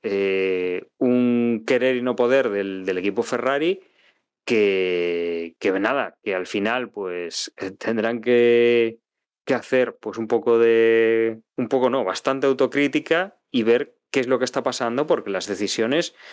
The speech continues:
no son, no son las correctas. Hacia el final de la carrera, bueno, pues teníamos, eh, a Verstappen en primera posición,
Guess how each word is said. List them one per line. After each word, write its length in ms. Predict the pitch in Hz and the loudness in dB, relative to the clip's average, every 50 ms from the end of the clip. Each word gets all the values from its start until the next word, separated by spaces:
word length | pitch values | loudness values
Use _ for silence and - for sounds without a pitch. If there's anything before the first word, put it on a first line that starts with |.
| - - - - _ | -20 -20 -20 -10 _
no 200 | 120 117 113 113 | -2 -2 -2 -2
son, 680 | - - 110 104 104 104 98 95 92 92 87 87 95 - - | -2 -4 -4 -4 -4 -4 -4 -6 -6 -8 -8 -10 -12 -8 -6
no 100 | 120 117 | -4 -4
son 200 | - - 127 117 | -2 -2 -2 -2
las 140 | 107 95 - | -4 -4 -4
correctas. 600 | - 104 - 107 98 - - 95 90 - - _ _ _ _ _ - - _ _ _ _ _ _ _ _ _ _ _ _ - | -4 -4 -2 -2 -4 -6 -8 -12 -10 -10 -12 _ _ _ _ _ -20 -20 _ _ _ _ _ _ _ _ _ _ _ _ -8
Hacia 180 | 123 117 127 143 | -4 -2 0 0
el 60 | 120 | 0
final 220 | 135 147 147 147 | 2 2 2 2
de 60 | 147 143 | 2 2
la 100 | 139 131 | 0 0
carrera, 240 | 143 139 151 151 | 0 0 0 0
bueno, 220 | 127 117 113 101 92 | 0 0 0 -2 -4
pues 180 | 110 95 - | -6 -8 -8
teníamos, 640 | - 104 101 107 107 101 101 98 95 - - - - _ _ - - 98 | -6 -4 -2 0 0 -2 -2 -4 -4 -4 -6 -8 -10 _ _ -10 -4 -2
eh, 580 | 98 98 98 98 98 98 95 95 95 95 92 92 | 0 2 2 2 2 0 0 0 0 0 0 0
a 60 | 92 | 0
Verstappen 580 | 95 98 98 - - 117 110 113 113 107 107 107 | -2 -2 -2 -2 -2 -2 -2 -2 -2 -4 -2 -2
en 380 | 107 107 107 107 104 104 104 101 | -2 -2 -2 -2 -2 -2 -2 0
primera 340 | 110 113 113 117 113 113 113 | 0 0 2 2 0 0 0
posición, 760 | 117 110 139 135 - 170 170 165 160 165 165 165 165 160 | 0 -2 -2 0 2 2 4 4 4 4 4 2 2 0